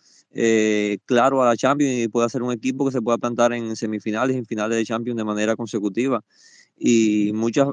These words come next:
eh, muchos en ese tiempo no, no estaban de acuerdo y decían que era mucho tiempo, pero es que cuando analizamos el equipo que cogió Guardiola y con jugadores que la mayoría, para no decir prácticamente todos,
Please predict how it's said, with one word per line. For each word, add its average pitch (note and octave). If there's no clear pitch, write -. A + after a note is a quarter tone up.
eh, C3
muchos C#3
en C#3
ese C3+
tiempo D3+
no, B2+
no A#2+
estaban C3
de A#2+
acuerdo C3
y B2+
decían A2+
que A#2
era A2+
mucho G#2+
tiempo, C3
pero G#2
es B2
que C#3+
cuando C3+
analizamos C3+
el C#3
equipo C3+
que B2+
cogió A#2+
Guardiola B2+
y A2
con G#2
jugadores A#2+
que B2
la A2+
mayoría, A2
para A2+
no A2+
decir C3
prácticamente A#2+
todos, B2+